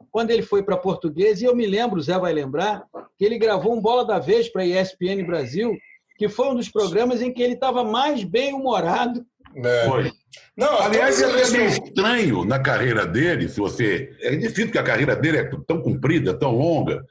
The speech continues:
Speaker 3: teve fora do Brasil, no chamado mundo árabe, não sei o quê. Ele ter vindo pra Portuguesa foi um, foi um negócio inusitado, né?
Speaker 2: Pois é, pois é. É, porque assim, pô, todas as vezes que eu entrevistei o Zagallo, ele foi super gentil,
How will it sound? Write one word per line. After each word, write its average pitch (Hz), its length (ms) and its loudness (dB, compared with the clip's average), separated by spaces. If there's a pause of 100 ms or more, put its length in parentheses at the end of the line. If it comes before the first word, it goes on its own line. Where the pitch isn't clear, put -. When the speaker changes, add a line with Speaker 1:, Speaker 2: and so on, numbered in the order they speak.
(140)
Speaker 3:
teve 143 160 2
fora 135 320 0
do 113 60 0
Brasil, 107 520 2
no 90 180 0
chamado 110 380 -2
mundo 113 240 2
árabe, 113 600 0 (200)
não 104 80 -2
sei - 160 -2
o 90 100 -2
quê. 143 300 0 (380)
Ele 277 200 0
ter 233 200 2
vindo 202 300 4
pra 190 140 2
Portuguesa 156 580 2
foi 240 160 2
um, 240 320 0
foi 226 220 0
um 226 40 0
negócio 226 320 2
inusitado, 220 720 2
né? 120 140 0 (240)
Speaker 2:
Pois 202 280 2
é, - 300 2
pois 135 220 0
é. - 260 0 (440)
É, 214 160 4
porque 233 220 0
assim, 202 340 0
pô, 214 160 0
todas 302 320 -4
as 202 100 0
vezes 180 160 -4
que 196 80 0
eu 170 80 -2
entrevistei 151 440 -4
o 139 40 -2
Zagallo, 139 400 -2
ele 175 160 -4
foi 196 120 0
super 233 300 -6
gentil, 185 460 -6